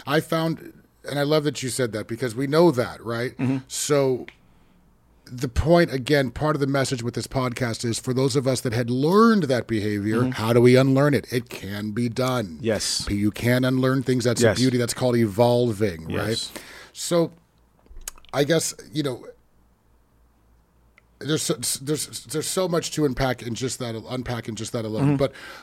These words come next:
Speaker 1: one thing that stuck with me with this guy's, uh, interview, or him pulling his father aside, was
Speaker 2: Mm-hmm.
Speaker 1: the fact that he really emphasized the only way to combat and beat fear and hate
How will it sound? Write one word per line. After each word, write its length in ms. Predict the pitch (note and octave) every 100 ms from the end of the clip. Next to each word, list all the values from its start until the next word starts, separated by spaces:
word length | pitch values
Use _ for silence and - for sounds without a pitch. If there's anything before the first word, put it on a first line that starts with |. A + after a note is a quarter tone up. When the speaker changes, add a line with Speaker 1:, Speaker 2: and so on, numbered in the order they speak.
| -
Speaker 1:
one 260 | C#3 F3+
thing 160 | F3 G3+
that 140 | F#3
stuck 280 | - D3 F3+
with 160 | C3 B2
me 300 | B2+ B2 F#2+
with 240 | G#2+ A#2+
this 180 | B2+ A2
guy's, 400 | B2 A#2+ A2+ -
uh, 420 | G2+ G2+ F#2+ D#2+ E2
interview, 340 | A#2+ A2 G#2+ F#2+
or 200 | F#2 G2+
him 260 | G2+ A#2
pulling 220 | A#2 B2 A2
his 140 | G#2+
father 320 | A#2+ A2+ G#2+
aside, 360 | G2+ - G2+ G#2+
was 80 | A#2+
Speaker 2:
Mm-hmm. 60 | B2
Speaker 1:
the 60 |
fact 280 | B2 C#3 B2
that 120 | C#3+
he 180 | A#2 D#3+ - E2+
really 240 | E3 G3 - _ -
emphasized 680 | A#2+ C3+ F3 C3+ A#2 A#2 - - - - -
the 100 | D3 - -
only 540 | E3 E3 G3 G3+ G3+
way 460 | - D3 B2 C3+ - -
to 160 | C#3+
combat 480 | A#2 C3+ B2 A2 G#2 -
and 220 | A#2 B2
beat 220 | G#2+ A2 _ _ _ _ _ _
fear 460 | - G3+ D#3 C#3 - _ _
and 100 | B2
hate 260 | B2 D#3+ C3+